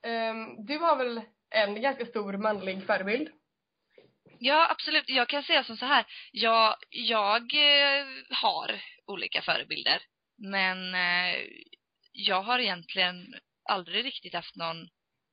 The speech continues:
Speaker 2: kvinna som jag känner är jättestor förebild för mig. Utan det har ma-, va-, mest varit män.
Speaker 1: Mm.
Speaker 2: Eh, ja. Just nu i alla fall så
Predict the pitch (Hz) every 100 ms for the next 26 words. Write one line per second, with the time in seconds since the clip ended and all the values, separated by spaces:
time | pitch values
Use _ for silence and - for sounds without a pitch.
0 | _ - 226 190 165 196 285 285 269 175
1 | 165 165 160 151 165 170 - 170 185 170
2 | 160 - - - - - 180 196 240 262
3 | 262 226 220 220 214 - - - - -
4 | - _ - 208 190 233 - _ - _
5 | 196 185 185 185 - _ _ _ _ 214
6 | - - _ _ - _ 233 240 262 -
7 | 262 302 302 311 302 226 185 110 - 202
8 | 190